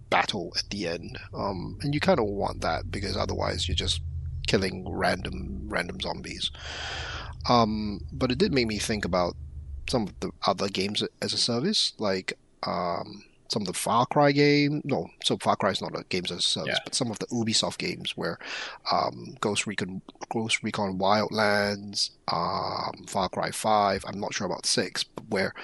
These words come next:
Speaker 1: ostensibly there's a boss, but you kinda have to, like, build up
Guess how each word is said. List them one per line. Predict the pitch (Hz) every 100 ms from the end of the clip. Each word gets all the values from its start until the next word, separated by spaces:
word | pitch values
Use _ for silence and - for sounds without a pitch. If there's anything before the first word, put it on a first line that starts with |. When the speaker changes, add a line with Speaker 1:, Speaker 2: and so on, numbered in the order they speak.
| - - - _ _ -
Speaker 1:
ostensibly | - - - 110 - 135 151
there's | 170 156
a | 151
boss, | 107 117 233 - -
but | - -
you | 95 92 -
kinda | - 104
have | 95 -
to, |
like, | 92 92 - _ -
build | 95 110 98 101
up | 98 -